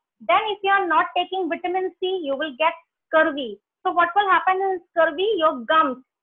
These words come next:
you, this, your gums will bleed. The blood will comes out when you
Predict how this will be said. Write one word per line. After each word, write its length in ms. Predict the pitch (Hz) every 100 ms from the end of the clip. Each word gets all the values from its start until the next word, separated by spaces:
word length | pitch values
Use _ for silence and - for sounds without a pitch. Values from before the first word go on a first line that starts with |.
| _ _
you, 240 | - 277 254
this, 140 | 302 294 _ _ _ _ _ _
your 260 | - 294 311
gums 260 | 294 285 415 -
will 220 | 311 349 226
bleed. 340 | 240 330 320 190
The 60 | 233 190
blood 280 | 269 320 311
will 180 | 370 381
comes 220 | 320 320 311 -
out 240 | 262 262 214
when 160 | 277
you 100 | 277